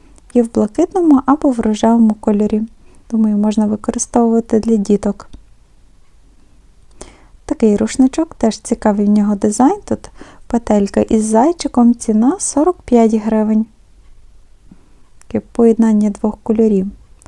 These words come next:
Розмір двадцять п'ять на п'ятдесят сантиметрів. Вафельний рушничок в блакитному кольорі тридцять п'ять гривень. Також двадцять п'ять на п'ятдесят сантиметрів.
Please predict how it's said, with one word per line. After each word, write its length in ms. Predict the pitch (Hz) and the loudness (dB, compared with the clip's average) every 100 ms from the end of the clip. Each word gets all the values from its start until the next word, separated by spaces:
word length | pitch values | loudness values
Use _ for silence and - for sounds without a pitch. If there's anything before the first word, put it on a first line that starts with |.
| - _ - - - | -20 _ -20 -20 -6
Розмір 420 | 240 240 226 220 | 2 2 4 0
двадцять 420 | 226 254 247 277 - | 0 0 0 -4 -4
п'ять 360 | 320 403 - | 0 0 0
на 160 | 226 285 | 0 0
п'ятдесят 640 | - 302 339 - 214 202 | -2 -2 0 0 -2 -2
сантиметрів. 840 | - 208 - 208 208 208 - 220 226 - - - - - - - - - - - - | -4 -6 -4 -2 -2 -4 -4 -4 -4 -14 -20 -20 -20 -20 -20 -20 -20 -20 -20 -20 0
Вафельний 640 | 240 202 - 233 240 254 | 2 2 0 2 4 4
рушничок 680 | 269 269 285 277 294 294 - | 2 0 0 2 2 -2 -2
в 40 | 269 | -2
блакитному 640 | 247 233 - 196 214 226 247 | 0 0 0 -4 0 0 0
кольорі 500 | - 269 285 302 311 | 0 2 2 2 -2
тридцять 600 | - 247 262 - 277 - | 0 0 0 -6 -20 -4
п'ять 320 | 220 202 202 | 0 0 -2
гривень. 500 | 208 214 208 208 214 - - - - - - | -6 -2 -2 -2 -4 -6 -20 -20 -20 -20 -4
Також 380 | 226 - 208 | -4 -2 -6
двадцять 440 | 226 233 233 262 247 | 0 0 0 -4 -2
п'ять 260 | 349 403 | -2 0
на 140 | 247 302 | 0 0
п'ятдесят 600 | - 202 202 - 226 - | 0 -2 -4 -2 -2 -2
сантиметрів. 840 | - 196 202 202 202 - 208 | -6 -4 -4 -2 -4 -4 -6